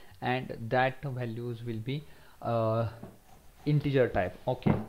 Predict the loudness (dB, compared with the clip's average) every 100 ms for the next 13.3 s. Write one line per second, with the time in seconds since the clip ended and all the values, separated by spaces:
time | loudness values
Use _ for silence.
0 | -12 -20 -20 -20 -20 -20 -6 0 2 2
1 | 0 -2 0 -2 -10 -18 -20 -20 -20 -20
2 | -20 -20 -18 2 8 8 8 2 -12 -20
3 | -2 4 4 4 -2 -4 0 0 2 2
4 | 2 0 -2 -2 -2 -2 -2 -2 -2 -2
5 | -2 -2 -2 2 2 2 0 -6 -4 -2
6 | -2 -4 -10 -20 -20 -20 -20 -20 -20 -20
7 | -18 -4 -2 0 0 0 2 2 2 0
8 | -2 -2 0 2 2 0 -2 -6 -2 0
9 | 0 -4 -8 0 4 4 4 2 0 0
10 | 0 -2 -2 -6 -6 -8 -4 -4 -2 0
11 | -2 -2 -12 -14 -2 0 2 2 2 2
12 | 0 0 0 2 2 2 2 2 0 -2
13 | -2 -2 -4